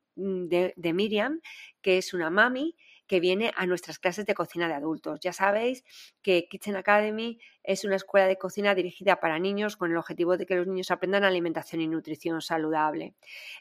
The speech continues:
Eh, los padres, mm, nos querían también, nos pidieron en Kitchen que, que di-, les diéramos clases a ellos, ¿no? Pero de la misma forma que los niños. Nosotros, eh, no,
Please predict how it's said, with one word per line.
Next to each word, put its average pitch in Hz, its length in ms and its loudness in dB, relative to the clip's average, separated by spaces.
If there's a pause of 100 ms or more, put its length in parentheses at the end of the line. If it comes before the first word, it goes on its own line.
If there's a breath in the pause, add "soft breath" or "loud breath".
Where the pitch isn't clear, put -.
Eh, 190 360 6
los 190 180 2
padres, 262 540 0
mm, 185 680 -6
nos 185 280 -2 (200)
querían 190 520 0
también, 165 340 0
nos 165 160 -6
pidieron 196 560 4 (320 loud breath)
en 196 240 -4
Kitchen 233 480 -6
que, 185 340 2
que 214 120 2
di-, 220 100 2
les 208 240 2
diéramos 233 340 0
clases 185 360 2
a 160 140 -10
ellos, 160 280 -10
¿no? 220 240 -6 (320 loud breath)
Pero 202 160 6
de 190 120 8
la 180 100 8
misma 277 240 0
forma 214 260 -2
que 180 140 -4
los 151 240 -6
niños. 170 500 -4
Nosotros, 185 480 -4 (300 loud breath)
eh, 175 440 2
no, 202 720 0